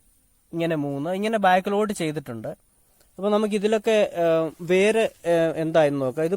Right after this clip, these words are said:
പതിനഞ്ച് ദിവസം ആയതാണ്. ദേ ഇത് കണ്ടില്ലേ, ഇതിന്റെ ഉള്ളിലെല്ലാം ഇപ്പം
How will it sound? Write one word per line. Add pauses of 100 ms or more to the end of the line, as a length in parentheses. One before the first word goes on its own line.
പതിനഞ്ച് (160)
ദിവസം
ആയതാണ്. (1900)
ദേ
ഇത്
കണ്ടില്ലേ,
ഇതിന്റെ
ഉള്ളിലെല്ലാം
ഇപ്പം